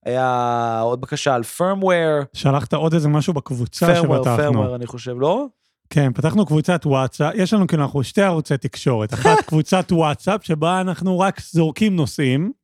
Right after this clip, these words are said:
Speaker 1: <laughs>
Speaker 2: ויש את הפרטי.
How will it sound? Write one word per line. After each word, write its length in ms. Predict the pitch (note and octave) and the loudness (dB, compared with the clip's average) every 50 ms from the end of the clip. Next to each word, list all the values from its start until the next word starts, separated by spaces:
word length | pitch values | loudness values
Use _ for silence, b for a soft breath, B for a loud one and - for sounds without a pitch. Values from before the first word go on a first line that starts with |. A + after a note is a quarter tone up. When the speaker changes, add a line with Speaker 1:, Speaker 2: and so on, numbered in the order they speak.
| _ _ | _ _
Speaker 1:
<laughs> 920 | - - - - - C4 - - - E4 - _ _ _ _ _ _ - | -18 -18 -8 -6 -6 -6 -6 -6 -8 -8 -8 _ _ _ _ _ _ -6
Speaker 2:
ויש 600 | E3 C3+ B2 B2+ C3+ C#3+ D3 C#3+ D3 D#3 E3 - | -6 -6 -4 -2 0 0 2 2 2 2 0 0
את 60 | - | 0
הפרטי. 640 | F#3+ E3 - - D3 D3 C#3 - - F#3+ E3 B2 F#2+ | -2 -2 0 0 0 0 0 0 0 0 0 0 -2